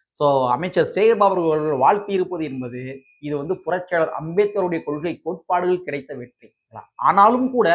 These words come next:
நமக்கு இதுல ஒரு மிகப்பெரிய ஒரு சந்தேகம் என்னவாக இருக்கின்றது அப்படின்னா, இது எலெக்ஷனுக்காக இவங்க இப்படி பண்றாங்களோ அப்படின்னு தோணுது. ஆஹ், இது எவ்வளவு தூரம் இவங்க கொடுத்த வாக்குறுதிகள் உண்மையாக இருக்குன்றது தெரியல, எவ்வளவு தூரம் இந்த போராட்டக்காரர்களுக்கு வந்து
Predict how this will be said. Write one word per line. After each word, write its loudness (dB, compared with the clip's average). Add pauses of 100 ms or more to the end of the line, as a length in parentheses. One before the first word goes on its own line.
(400)
நமக்கு -12
இதுல -6
ஒரு -6
மிகப்பெரிய -2
ஒரு 2
சந்தேகம் -6
என்னவாக -2
இருக்கின்றது -10
அப்படின்னா, -18 (420)
இது -10
எலெக்ஷனுக்காக 0
இவங்க -4
இப்படி -6
பண்றாங்களோ -6
அப்படின்னு -14
தோணுது. -16 (480)
ஆஹ், -6
இது -2
எவ்வளவு 4
தூரம் 4
இவங்க -2
கொடுத்த -6
வாக்குறுதிகள் -4
உண்மையாக -2
இருக்குன்றது -6
தெரியல, -12 (200)
எவ்வளவு 2
தூரம் 4
இந்த -4
போராட்டக்காரர்களுக்கு -2
வந்து -4